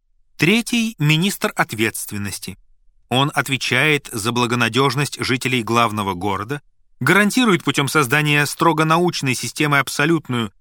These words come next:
физическую и психологическую невозможность покушений снизу на благополучие и спокойствие верхнего города. Четвертый — министр количества. Обязанность, нормировка и, если нужно, сокращение прироста населения, чтобы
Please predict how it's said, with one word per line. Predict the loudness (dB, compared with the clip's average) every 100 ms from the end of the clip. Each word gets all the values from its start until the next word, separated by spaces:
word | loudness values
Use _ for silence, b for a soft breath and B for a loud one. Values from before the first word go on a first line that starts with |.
| _
физическую | -2 0 2 0 -2 -8 -8 -10 -4
и | -4 -4 _
психологическую | -4 -2 0 2 2 0 -4 -8 -6 -4
невозможность | -2 -2 0 -2 -4 -8
покушений | -14 -10 -6 -4 -4 -8
снизу | -6 -6 -6 -10 _ _ -4
на | -2
благополучие | 0 -2 -2 -2 -2 0 -2 0
и | 0 -2
спокойствие | -2 -2 -2 0 -2 -2 -2 0 0 _ _ _ -14
верхнего | -4 -2 -2 -4 -10 -10 _
города. | -8 -6 -6 -10 -18 _ _ _ _ _ -4
Четвертый — | -2 0 -2 0 -2 2
министр | 2 2 0 -4
количества. | -2 -2 -2 -4 -8 -12 -14 -20 _ _ _ _ _
Обязанность, | -4 0 2 2 0 -4 -8 -10
нормировка | -2 0 0 2 0 -2 -6
и, | -6 -2
если | 0 2 0 -2 -6
нужно, | -2 -2 2 0 -2 _ -8
сокращение | -2 0 0 0 0 0 0 0
прироста | 2 2 2 0 -2
населения, | -2 -2 -2 0 0
чтобы | -2 -2 -2